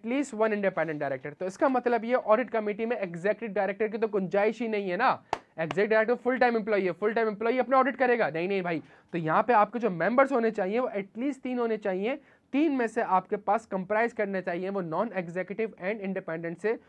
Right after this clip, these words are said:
और एटलीस्ट एक बंदा तो इंडिपेंडेंट डायरेक्टर होना चाहिए। क्यों? Because the chairman of the committee shall be an independent director। ठीक है, तो एक तो इंडिपेंडेंट डायरेक्टर होना चाहिए, otherwise आप इस रिक्वायरमेंट से कंप्लाई नहीं कर सकेंगे।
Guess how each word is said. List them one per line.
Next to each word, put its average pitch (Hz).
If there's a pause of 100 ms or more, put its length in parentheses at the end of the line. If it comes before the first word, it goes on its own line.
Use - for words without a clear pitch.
(200)
और 214
एटलीस्ट 233
एक 202
बंदा 185
तो 190
इंडिपेंडेंट 165
डायरेक्टर 143
होना 147
चाहिए। 151
क्यों? 269 (360)
Because 143
the 135
chairman 208
of 165
the 156
committee 147
shall 127
be 123
an 123
independent 110
director। 104
ठीक 196
है, 202
तो 190
एक 165
तो 165
इंडिपेंडेंट 127
डायरेक्टर 127
होना 143
चाहिए, 190
otherwise 175
आप 156
इस 151
रिक्वायरमेंट 165
से 170
कंप्लाई 156
नहीं 156
कर 147
सकेंगे। 135